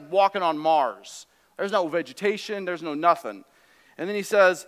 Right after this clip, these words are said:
"And he rose and went." Do you see Philip's immediate obedience? So one of the things is, man, we gotta be, when, when, when God says go, we need to go, right? When, and, and that's one of my big struggles.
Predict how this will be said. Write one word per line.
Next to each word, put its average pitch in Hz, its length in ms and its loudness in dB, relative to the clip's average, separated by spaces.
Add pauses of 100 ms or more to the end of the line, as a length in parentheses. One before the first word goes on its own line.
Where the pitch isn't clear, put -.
(160)
"And 208 160 0
he 208 140 -4
rose 233 480 6
and 208 300 -2
went." 151 280 -2
Do 151 80 -16
you 175 80 -10
see 220 220 -10
Philip's 208 360 -6 (100)
immediate 175 440 -6
obedience? 180 720 -8 (260)
So - 120 -6
one 208 220 4
of 427 60 -2
the 262 60 -2
things 175 280 -4
is, 185 100 -4
man, 185 140 0
we 190 100 -2
gotta 214 180 8
be, 185 120 -4
when, 185 300 -2
when, 190 360 -6
when 226 280 2 (240)
God 277 280 10
says 277 240 6
go, 269 580 10 (1300)
we 233 180 -4
need 240 160 0
to 233 60 -4
go, 277 320 10 (360)
right? 165 280 0
When, 180 180 -4
and, 180 220 -4
and 190 160 -2
that's 196 220 2
one 185 140 -4
of 190 60 -2
my 208 140 4
big 220 140 -4
struggles. 175 520 -4